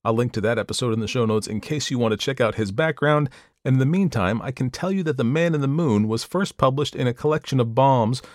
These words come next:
called Mother Goose in Prose, where he expounded on some Mother Goose nursery rhymes.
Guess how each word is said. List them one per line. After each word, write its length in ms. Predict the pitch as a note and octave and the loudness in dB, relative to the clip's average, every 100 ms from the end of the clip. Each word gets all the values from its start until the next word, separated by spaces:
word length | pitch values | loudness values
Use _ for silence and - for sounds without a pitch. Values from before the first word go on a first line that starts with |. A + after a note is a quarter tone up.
| _ - | _ -8
called 360 | - A2+ A#2+ - | 0 2 2 0
Mother 320 | C3 D#3 D3+ | 2 2 2
Goose 400 | A#2 A#2+ B2+ - - | 0 2 0 0 -4
in 180 | A#2 A#2 | -2 -2
Prose, 600 | - C3+ G#2 C2+ - - A2+ | 2 4 4 0 -8 -10 -6
where 160 | G2+ | -6
he 260 | A2+ G2 D#2 | -2 -4 -4
expounded 640 | G2 - C#3 C3+ A2+ G#2 - | -6 0 2 4 2 0 -2
on 180 | A2 G#2 | -4 -2
some 140 | A2 | 0
Mother 260 | A2 G#2+ G2+ | 0 0 0
Goose 300 | G2+ G2 - | -2 -2 -4
nursery 460 | C3 C#3 - F#2 | -2 -2 -4 -6
rhymes. 520 | D#2 A1 G1+ G1+ - | -6 -6 -8 -12 -14